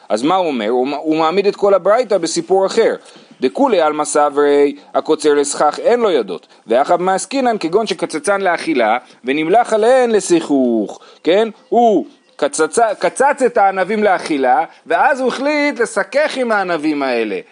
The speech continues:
אז במקרה כזה יש לו ידות, אבל אם הוא קצר את זה מלכתחילה בשביל,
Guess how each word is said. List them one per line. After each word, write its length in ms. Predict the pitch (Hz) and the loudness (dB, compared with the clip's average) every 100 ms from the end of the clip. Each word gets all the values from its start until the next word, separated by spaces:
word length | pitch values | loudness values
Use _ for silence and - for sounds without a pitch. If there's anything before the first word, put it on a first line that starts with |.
| _ - | _ -8
אז 200 | 104 104 | -8 -6
במקרה 460 | 117 113 - 185 | -6 -6 -4 -4
כזה 400 | 196 220 175 233 302 269 | -2 -4 -2 0 2 2
יש 200 | 220 - | 0 -2
לו 100 | 196 | 0
ידות, 460 | 175 147 135 120 110 | 0 0 0 -2 -2
אבל 240 | 139 170 | -2 0
אם 80 | 240 | 0
הוא 100 | 240 | -2
קצר 260 | 202 196 233 233 | -2 0 0 0
את 60 | |
זה 100 | 196 | 0
מלכתחילה 680 | 196 180 - 165 - 233 226 | -2 -4 -6 -6 -6 -4 -2
בשביל, 640 | 185 165 165 208 208 165 | -4 -6 -6 -2 0 -2